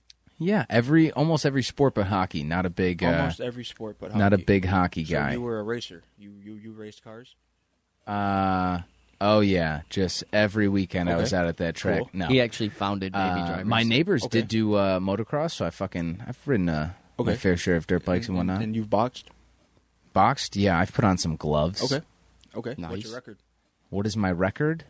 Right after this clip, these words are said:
Speaker 1: In the ring?
Speaker 2: In the ring. What's your record?
Speaker 1: Zero and zero.
Speaker 2: Oof.
Speaker 1: Haven't had an official match. I
Speaker 2: We,
Speaker 1: apologize.
Speaker 2: we should set one up.
Speaker 1: Boxing?
Speaker 2: We, you
Speaker 1: I'm
Speaker 2: want
Speaker 1: no, I'm no Jake Paul. I don't need to, I don't need to
Speaker 3: <laughs>
Speaker 1: box.
Speaker 3: Don't need the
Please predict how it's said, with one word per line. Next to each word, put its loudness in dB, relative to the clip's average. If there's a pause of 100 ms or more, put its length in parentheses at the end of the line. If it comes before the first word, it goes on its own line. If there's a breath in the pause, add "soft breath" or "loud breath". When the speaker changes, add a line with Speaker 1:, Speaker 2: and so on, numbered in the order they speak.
(640)
Speaker 1:
In 2
the 4
ring? 2
Speaker 2:
In -8
the -4
ring. -6
What's -6
your -6
record? -8
Speaker 1:
Zero 4
and 0
zero. -2
Speaker 2:
Oof. -14 (640)
Speaker 1:
Haven't 2
had 0
an 0
official -2
match. -4 (240)
I -14
Speaker 2:
We, -12
Speaker 1:
apologize. -2
Speaker 2:
we 2
should -4
set 2
one -2
up. -4 (800)
Speaker 1:
Boxing? 2
Speaker 2:
We, -8
you -12 (220)
Speaker 1:
I'm 2
Speaker 2:
want 6
Speaker 1:
no, -8 (120)
I'm 2
no 4
Jake -6
Paul. -4
I -2
don't -6
need -6
to, -8 (180)
I -16
don't -10
need -6
to -8
Speaker 3:
<laughs> -6
Speaker 1:
box. -2
Speaker 3:
Don't 0
need -2
the -2